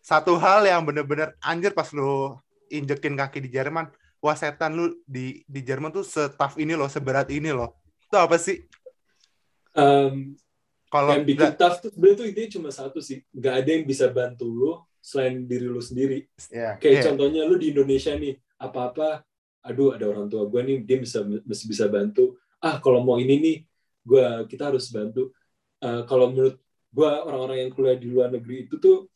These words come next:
Speaker 2: eh, itu mereka dipaksa untuk mandiri. Dipaksa.
Speaker 1: Setuju.
Speaker 2: Bukan, bukan, eh, eh, kalau di Indonesia, lu bisa jadi mandiri, tapi nggak ada kata dipaksanya.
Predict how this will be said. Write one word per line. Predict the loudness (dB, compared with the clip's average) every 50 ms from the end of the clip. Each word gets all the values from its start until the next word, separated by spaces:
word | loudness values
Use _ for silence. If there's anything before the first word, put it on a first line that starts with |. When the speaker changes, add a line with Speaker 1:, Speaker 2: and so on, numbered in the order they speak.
| _ _ _ _ _ _ _ _
Speaker 2:
eh, | -2 -2 0 0 -2 -2 -4 -4 -6 -6 -6
itu | -6 -4 -2 -2 0
mereka | 2 2 2 2 2 0
dipaksa | 0 -2 -6 -4 -4 -4 -4 -4 -6 -10 -6 -4 -4 -4 -2 -4
untuk | -4 -4 -4 -6 -6 -2 -2
mandiri. | -2 0 0 2 4 4 4 4 2 -6 _ _ _ _ _ _ _ _ -10
Dipaksa. | -6 -4 -2 0 0 0 0 0 0 4
Speaker 1:
Setuju. | 6 8 8 6 6 4
Speaker 2:
Bukan, | 0 0 0 -2 -4 _ _ _ _ _ -10 -8 -8 -8 -6 0
bukan, | 2 4 6 6 6 6 6 4 0 _ _ _ _ 0
eh, | 2 4 4 4 4 0 -4 -8 -18 -20 _ -8 -4
eh, | -4 -2
kalau | 0 4 4 4
di | 4 4
Indonesia, | 4 4 4 4 4 2 2 0 0 -2
lu | -2 -2 0
bisa | 0 -2 -2 0 2
jadi | 2 2 2
mandiri, | -2 -6 -8 -6 -6 -4 -4 -4 -6 _
tapi | -12 -10 -4 -2 -2 0
nggak | 0 0 0
ada | -2 -4
kata | -8 -8 -8 -8 -6
dipaksanya. | -6 -8 -12 -14 -18 -16 -12 -10 -10 -8 -8 -8 -10 -12